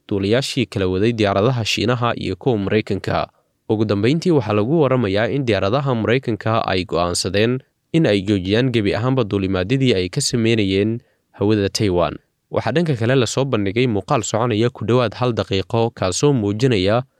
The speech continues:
wadahadal toos ah oo dhex maraya duuliyaasha xukuumadaha Beijing iyo Washington, kaasoo ugu dambeyntii ku soo afmeermay is-afgaranwaa, kuna qasbay Maraykanka in halkaas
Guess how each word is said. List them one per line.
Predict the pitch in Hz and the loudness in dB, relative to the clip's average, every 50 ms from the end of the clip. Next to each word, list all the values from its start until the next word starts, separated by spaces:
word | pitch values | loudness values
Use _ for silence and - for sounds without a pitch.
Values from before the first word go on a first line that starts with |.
| _ _ _ - | _ _ _ -2
wadahadal | 104 104 101 95 131 151 151 127 - | 0 0 0 2 2 2 2 0 0
toos | - - 131 113 - - | 0 0 0 0 0 0
ah | - 123 120 - - | 0 0 0 -2 -4
oo | - 101 95 | -4 -2 -2
dhex | 113 135 131 - | -2 -4 -4 -2
maraya | 131 107 101 95 113 127 | -2 0 2 2 2 0
duuliyaasha | 117 107 98 92 90 104 123 123 - 123 | 0 0 0 0 0 0 0 0 -2 -4
xukuumadaha | - 113 - - 90 90 101 123 123 120 110 | -4 -6 -6 -6 -6 -4 -2 -2 -2 -2 -2
Beijing | 95 92 98 98 92 92 - - 127 117 110 117 | -4 -4 -4 -6 -6 -4 0 0 2 2 2 0
iyo | 104 - 98 98 92 | -2 -2 -2 -2 0
Washington, | 95 98 110 - - 101 - - 95 82 76 - - _ _ _ _ _ | 0 0 0 0 -2 -6 -6 -4 -4 -4 -4 -6 -10 _ _ _ _ _
kaasoo | - 95 98 - - 127 131 123 | -8 -6 -4 -2 2 2 2 2
ugu | 110 110 110 | 2 0 0
dambeyntii | 101 104 101 104 123 143 131 - 127 104 | 0 0 2 2 2 2 0 -2 -4 -2
ku | - 143 | -2 -2
soo | 135 - 117 90 | -2 -2 0 0
afmeermay | 87 90 - - 95 95 95 98 104 113 127 127 | -2 -2 -4 -4 -4 -4 -2 -2 0 0 0 0
is-afgaranwaa, | - 101 - - 107 95 117 104 104 101 98 113 127 127 123 123 127 - _ _ _ _ _ _ | -2 -4 -4 -4 -6 -4 -4 -4 -2 0 2 2 2 2 2 0 -2 -4 _ _ _ _ _ _
kuna | - - 113 123 135 | -10 -4 -2 -2 0
qasbay | 135 131 107 - 104 110 120 | -2 -4 -6 -2 0 0 0
Maraykanka | 117 107 101 107 113 110 - 110 101 - | 0 0 0 0 0 0 -2 -2 -2 0
in | 110 117 120 | 0 0 0
halkaas | 107 120 123 120 - 104 98 104 113 110 - | 0 -2 -4 -2 -2 0 0 0 0 0 -2